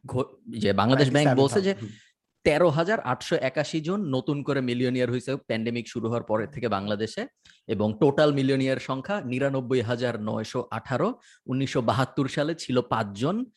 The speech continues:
Speaker 1: সেটা এখন বেড়ে নিরানব্বই হাজার নয়শো আঠারো জন হইছে। এবং, আহ, আমি ব্রেকডাউনও লিখে রাখছি যদি কেউ জানতে চায়।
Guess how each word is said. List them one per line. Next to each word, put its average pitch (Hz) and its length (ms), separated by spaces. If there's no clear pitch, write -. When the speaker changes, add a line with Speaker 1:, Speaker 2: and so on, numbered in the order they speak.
Speaker 1:
সেটা 120 260
এখন 117 260
বেড়ে 120 260
নিরানব্বই 117 500
হাজার 117 380
নয়শো 107 580
আঠারো 107 280
জন 110 180
হইছে। 117 340
এবং, 113 640
আহ, 110 240
আমি 120 220
ব্রেকডাউনও 135 640
লিখে 113 220
রাখছি 107 260
যদি 104 180
কেউ 107 120
জানতে 101 320
চায়। 175 180